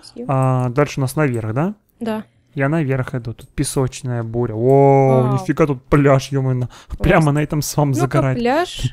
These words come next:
Speaker 2: <laughs> Это знаешь, как
Speaker 1: прислуги не
Speaker 2: смешные
Speaker 1: входить.
Speaker 2: фотографии в интернете, когда люди вылазят на крышу и там загорают, типа, там,
Speaker 1: Да.
Speaker 2: ну, понимаешь,
Speaker 1: А
Speaker 2: там
Speaker 1: кто
Speaker 2: дети
Speaker 1: такие?
Speaker 2: играют в песочек.
Speaker 1: А чё нам
Speaker 2: Там
Speaker 1: дальше тут делать? Может, тут сундучок
Speaker 2: ну,
Speaker 1: какой-то?
Speaker 2: плавать, принимать водные процедуры, там,
Speaker 1: Нет,
Speaker 2: бассейн, типа.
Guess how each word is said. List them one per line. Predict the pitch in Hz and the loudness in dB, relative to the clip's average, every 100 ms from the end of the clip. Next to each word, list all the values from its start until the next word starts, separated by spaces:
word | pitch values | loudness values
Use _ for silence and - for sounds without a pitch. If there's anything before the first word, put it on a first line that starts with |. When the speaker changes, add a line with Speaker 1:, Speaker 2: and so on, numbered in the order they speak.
| - | -8
Speaker 2:
<laughs> | - | -4
Это | - - | 0 2
знаешь, | 233 - | 2 0
как | 311 | -4
Speaker 1:
прислуги | 311 254 | 0 2
не | |
Speaker 2:
смешные | 240 160 | 2 0
Speaker 1:
входить. | - 262 | 0 -2
Speaker 2:
фотографии | 156 143 190 190 156 131 - 113 104 | 2 2 2 0 -2 -2 -6 -16 -8
в | 131 | -2
интернете, | 143 143 147 135 131 | -2 -2 -2 -2 -4
когда | 135 139 | 0 4
люди | 143 156 139 | 6 6 4
вылазят | 123 139 147 127 123 | 0 2 0 0 -4
на | 127 127 127 123 120 117 - | -2 -2 0 0 0 -2 -2
крышу | 165 254 175 | -2 -2 -2
и | |
там | 151 151 | -2 0
загорают, | 135 131 135 135 123 120 | 0 2 0 2 0 -2
типа, | 131 - 117 110 | -6 -6 -6 -6
там, | 120 | -8
Speaker 1:
Да. | 104 101 | -10 -12
Speaker 2:
ну, | 104 143 _ - | -12 -12 _ -6
понимаешь, | 143 139 147 220 | -2 0 0 0
Speaker 1:
А | |
Speaker 2:
там | 123 | -4
Speaker 1:
кто | 117 | -4
Speaker 2:
дети | 139 180 | 0 0
Speaker 1:
такие? | - 123 | -2 -4
Speaker 2:
играют | 135 131 117 | 0 0 -2
в | |
песочек. | - 131 160 - - - - | -6 -4 -4 -6 -16 -20 -18
Speaker 1:
А | 214 | -12
чё | 311 | -8
нам | 359 | -2
Speaker 2:
Там | 120 | 0
Speaker 1:
дальше | 240 107 | -2 -4
тут | 277 | -10
делать? | 233 247 240 | -8 -8 -6
Может, | 233 220 - | -10 -12 -14
тут | |
сундучок | - 220 202 | -12 -8 -2
Speaker 2:
ну, | 131 | -4
Speaker 1:
какой-то? | - - 269 | -4 -6 0
Speaker 2:
плавать, | 147 156 208 185 | 2 2 0 -2
принимать | 147 143 139 147 135 - | -2 -2 -4 -6 -16 -8
водные | 127 156 139 131 | 0 2 2 -2
процедуры, | 135 - 123 139 180 147 | -6 -6 -4 -2 -2 -2
там, | 127 120 | -4 -4
Speaker 1:
Нет, | 104 | -2
Speaker 2:
бассейн, | 123 - 139 151 139 | -2 -2 -2 0 -2
типа. | 123 | -6